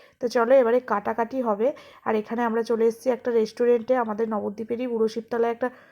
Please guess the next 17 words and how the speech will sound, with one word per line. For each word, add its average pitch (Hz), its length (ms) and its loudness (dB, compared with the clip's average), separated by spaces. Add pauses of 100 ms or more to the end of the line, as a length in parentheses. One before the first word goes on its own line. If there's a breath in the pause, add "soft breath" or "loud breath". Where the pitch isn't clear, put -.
(180 loud breath)
নতুন 240 280 0
রেস্টুরেন্ট 240 540 4
ওপেনিং 240 400 2
হয়েছে। 254 320 2
আমরা 226 260 0
এই 233 100 4
ওপরটা 226 400 0
একটু 226 160 -4
বুক 220 260 -2
করেছিলাম 226 500 2 (380 loud breath)
এই 220 320 4
ওর, 220 160 -2
আহ, 208 520 0
মানে 202 160 -6
কেকটা 214 380 -2
কাটিংয়ের 214 420 -4
জন্য। 208 360 -4